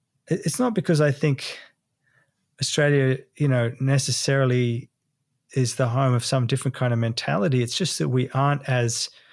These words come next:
far down the path that we see public discourse in the U S as being. Um, so my view and what I was trying to articulate in that paper that you're mentioning i-,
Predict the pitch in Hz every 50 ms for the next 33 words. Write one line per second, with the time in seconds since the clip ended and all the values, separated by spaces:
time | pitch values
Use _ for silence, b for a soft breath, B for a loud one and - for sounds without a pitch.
0 | B B B B B - - - 139 131 135 139 135 131 127 120 120 117 120 -
1 | - - 123 120 120 110 113 - - 127 120 117 113 - - - 120 120 - 120
2 | 110 110 107 - - 113 - - - 120 113 110 - - 107 104 104 107 107 113
3 | 131 147 117 - - - - - _ _ _ _ _ _ _ _ _ _ _ _
4 | _ _ _ - 117 113 104 - - 110 95 92 92 120 - B B B B B
5 | B B B B B - 135 123 123 120 113 117 - _ _ _ b b b b
6 | b b _ _ - - - 160 139 143 151 165 165 139 120 127 135 147 160 156
7 | 147 135 127 123 127 127 123 117 - - - 135 127 123 117 110 110 - - 135
8 | - 135 120 113 113 107 110 110 110 110 104 - - _ _ _ _ _ _ _
9 | _ _ _ _ _ _ _ _ - - 131 135 135 151 123 113 110 110 107 107
10 | 120 131 135 - - 135 120 110 107 107 - - 120 117 117